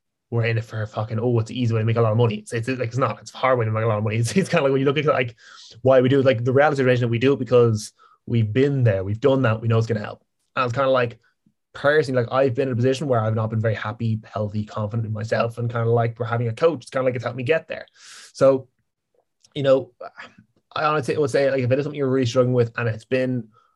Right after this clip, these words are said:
something you're struggling for a while now, for months, years, you have no idea where to go,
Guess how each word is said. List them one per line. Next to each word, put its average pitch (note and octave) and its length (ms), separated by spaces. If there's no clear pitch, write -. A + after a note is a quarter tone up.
something C3+ 160
you're B2+ 80
struggling B2+ 220
for A#2+ 80
a A2+ 60
while C3+ 360
now, C#3 180
for A#2 380
months, A#2+ 400
years, B2 440
you - 20
have A2+ 100
no B2 280
idea B2+ 140
where A#2+ 100
to A#2 60
go, C#3 340